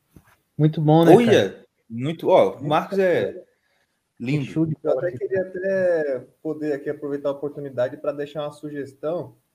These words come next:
Speaker 3: de
Speaker 2: Hum.
Speaker 3: vocês convidarem o doutor Francisco de Biase.
Speaker 2: Francisco de Biase?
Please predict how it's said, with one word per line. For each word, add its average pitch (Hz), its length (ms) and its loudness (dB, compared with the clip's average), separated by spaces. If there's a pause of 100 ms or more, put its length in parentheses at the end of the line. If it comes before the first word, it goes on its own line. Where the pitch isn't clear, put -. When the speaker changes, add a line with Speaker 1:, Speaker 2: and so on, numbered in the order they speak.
(260)
Speaker 3:
de 127 100 -18
Speaker 2:
Hum. 131 60 -14
Speaker 3:
vocês 143 320 -6
convidarem 139 500 -4
o 143 380 -4
doutor 131 500 -6
Francisco 135 460 -10
de 143 100 -14
Biase. 104 580 -6 (1800)
Speaker 2:
Francisco 127 580 -8
de 127 120 -8
Biase? 117 480 -4